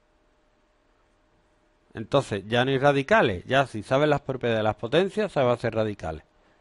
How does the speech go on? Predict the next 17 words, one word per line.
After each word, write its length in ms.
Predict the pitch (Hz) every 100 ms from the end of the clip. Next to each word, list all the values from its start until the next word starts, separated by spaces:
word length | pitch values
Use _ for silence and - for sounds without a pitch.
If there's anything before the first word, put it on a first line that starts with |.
| _ _ - - - -
Y 80 | 131
aquí 140 | 156
te 120 | 185
ponen 420 | 185 208 147 107 -
tres 200 | - 170
propiedades 680 | - 180 175 165 170 190 127
de 60 | 123
los 160 | 147 147
radicales, 600 | 165 165 165 170 170 - _ _ _ _ _ _ _ _
que 140 | - 117
ya 120 | 123
te 100 | 147
digo 280 | 165 156 107
que 100 | 107
pudiéndola 640 | 110 110 123 143 147 147
convertir 720 | 147 143 139 135 - 156 151
en, 600 | 143 139 135 139 139 139